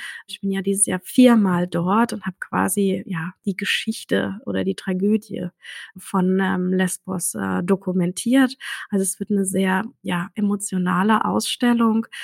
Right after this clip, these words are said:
Ich habe, äh, Geräusche aus dem Camp mitgebracht. Ich habe Rettungswesten von Lesbos mitgebracht. Also ich, ähm, versuche das Ganze dem Menschen einfach nahe zu bringen, ohne dass man, ähm, mit einem traurigen Gefühl nach Hause geht, ja, weil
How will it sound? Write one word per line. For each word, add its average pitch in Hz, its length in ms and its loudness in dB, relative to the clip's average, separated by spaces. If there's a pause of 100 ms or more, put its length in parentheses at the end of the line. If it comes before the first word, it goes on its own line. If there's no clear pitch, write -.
(260)
Ich - 140 -14
habe, 190 580 -4
äh, - 20 -6
Geräusche 208 640 0
aus 208 240 -4
dem 196 220 -2
Camp 190 400 -2
mitgebracht. 190 880 -4
Ich - 240 -10
habe 202 360 -4
Rettungswesten 202 1080 -4
von 190 240 -8
Lesbos 185 540 -6
mitgebracht. - 800 -8
Also 190 240 -4
ich, 196 260 -10
ähm, 190 200 -6 (500)
versuche 208 480 2
das 196 240 -2
Ganze 202 640 -2 (320)
dem 196 180 2
Menschen 196 360 2
einfach 196 520 -2
nahe 190 340 2
zu - 180 -2
bringen, 233 420 2
ohne 226 400 2
dass 214 340 2
man, 202 400 -2
ähm, 196 560 -2
mit 196 220 -6
einem 196 180 -2
traurigen 202 540 4
Gefühl 208 420 4
nach 190 240 -2
Hause 175 360 -2
geht, 160 440 -6
ja, 196 300 -4
weil 190 340 0